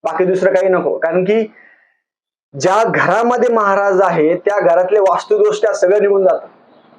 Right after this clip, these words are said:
त्याच्याबरोबरच देवघरामध्ये देवीचा डाग,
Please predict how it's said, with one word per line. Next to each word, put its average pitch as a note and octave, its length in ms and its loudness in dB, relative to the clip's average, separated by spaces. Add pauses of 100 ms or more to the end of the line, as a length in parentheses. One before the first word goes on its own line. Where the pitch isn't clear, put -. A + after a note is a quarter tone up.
(760)
त्याच्याबरोबरच G3+ 800 0 (580)
देवघरामध्ये G3 640 0
देवीचा G3 360 2
डाग, G3 240 0